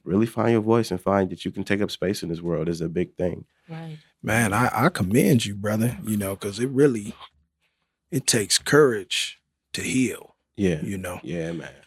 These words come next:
Speaker 3: I mean, it's easy to just put on one of the defense mechanisms
Speaker 1: Yeah.
Speaker 3: or, you know, a, a lot of my, uh,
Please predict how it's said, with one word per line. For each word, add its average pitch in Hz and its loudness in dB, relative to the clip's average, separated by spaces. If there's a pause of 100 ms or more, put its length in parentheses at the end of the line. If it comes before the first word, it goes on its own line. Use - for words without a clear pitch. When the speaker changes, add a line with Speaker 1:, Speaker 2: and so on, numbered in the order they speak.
Speaker 3:
I 113 -2
mean, 110 0
it's 127 4
easy 120 0
to 101 -6
just 104 0
put 120 4
on 110 0
one 110 0
of 98 -6
the 95 -14
defense - -6
mechanisms 95 -14
Speaker 1:
Yeah. 87 -2
Speaker 3:
or, 90 -6 (400)
you 104 -4
know, 92 -4
a, 95 -6 (240)
a 92 -4
lot 110 0
of 107 2
my, 107 2
uh, 92 -10